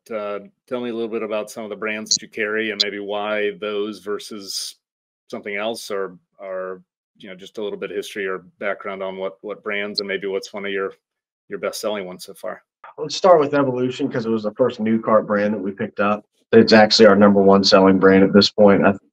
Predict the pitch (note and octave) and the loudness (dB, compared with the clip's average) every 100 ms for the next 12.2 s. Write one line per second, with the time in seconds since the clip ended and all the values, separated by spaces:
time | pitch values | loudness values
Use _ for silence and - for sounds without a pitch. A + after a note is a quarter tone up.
0 | _ _ _ _ _ C3+ A#2+ C3 B2+ B2+ | _ _ _ _ _ 4 6 6 6 4
1 | B2+ - A#2+ G#2+ G#2 A2 A2+ - A#2+ A2+ | 2 0 -2 -2 0 0 -2 -2 -2 -2
2 | A#2 B2 A2+ - A#2+ A#2+ A#2 A2+ - A#2 | -4 -2 -2 2 2 4 4 2 2 4
3 | G#2 - _ C3 - - _ _ _ _ | 4 2 _ 4 6 2 _ _ _ _
4 | _ C3+ B2+ - G#2+ G#2+ A2 A2+ A2+ G#2+ | _ 4 4 6 6 8 8 8 8 6
5 | A2 A2 G#2+ G#2 A2+ G#2+ F#2+ G2+ G#2+ A#2+ | 6 6 4 4 6 6 8 8 8 6
6 | B2+ A#2+ - D#3 D#3+ _ _ _ _ _ | 4 4 4 4 2 _ _ _ _ _
7 | _ _ G#2+ G2+ F#2+ A2+ A2+ G#2 G2+ A#2 | _ _ 4 6 6 8 8 8 6 6
8 | A2+ - - - B2+ A#2+ B2 B2 A2+ A2+ | 4 2 -6 -2 4 6 6 4 4 4
9 | A2+ A2 - - A2+ - - A2 G#2+ G#2+ | 6 4 2 0 0 0 4 4 6 8
10 | G#2 G#2 G2+ G2+ A2+ A2+ G#2+ G2 G2 G2 | 8 8 10 10 8 6 0 4 6 6
11 | G2 G2 G2+ F#2+ G2 G2 G2 - G2 F#2+ | 6 4 0 0 4 4 2 6 8 8
12 | F#2 | 4